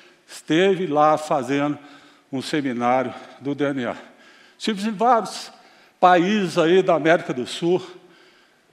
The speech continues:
várias cidades ali dos Estados Unidos. E agora, dois mil e vinte e um,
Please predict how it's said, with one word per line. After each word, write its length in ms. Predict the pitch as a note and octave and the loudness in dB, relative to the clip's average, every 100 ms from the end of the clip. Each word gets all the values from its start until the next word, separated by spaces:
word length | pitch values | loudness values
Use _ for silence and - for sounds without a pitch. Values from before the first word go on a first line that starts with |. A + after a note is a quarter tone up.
| _ _ | _ _
várias 560 | A#2 G#3 A#3+ G#3+ - - - - - _ | 4 6 6 2 -4 -10 -18 -20 -20 _
cidades 680 | - - F3 F3+ G3 G#3 C#3 | -12 -6 0 4 4 2 0
ali 540 | E3+ C#3+ F#3+ F#3 - - - - _ | -2 2 2 0 -4 -20 -20 -20 _
dos 240 | D#3+ F3+ D#3 | 2 2 2
Estados 540 | D#3 - F3+ F#3+ - | -4 2 4 4 0
Unidos. 520 | D3 D3 F3+ F3+ - - - - _ _ _ _ _ _ _ _ - | 0 4 4 2 -6 -14 -20 -20 _ _ _ _ _ _ _ _ -2
E 540 | D3+ E3 F3 - - - - _ _ _ _ - - - - - _ _ _ _ _ - | 4 4 4 -2 -18 -20 -20 _ _ _ _ -20 -20 -20 -20 -20 _ _ _ _ _ -6
agora, 760 | D#3 G#2 C#3+ F#3 G3+ F#3 - - - | -6 0 4 6 6 2 -4 -14 -12
dois 220 | C3+ C3 C#3 | -6 -4 -2
mil 100 | A3 | -4
e 60 | |
vinte 240 | F3+ F#3 - | -4 -6 -6
e 80 | |
um, 160 | C#3 | -6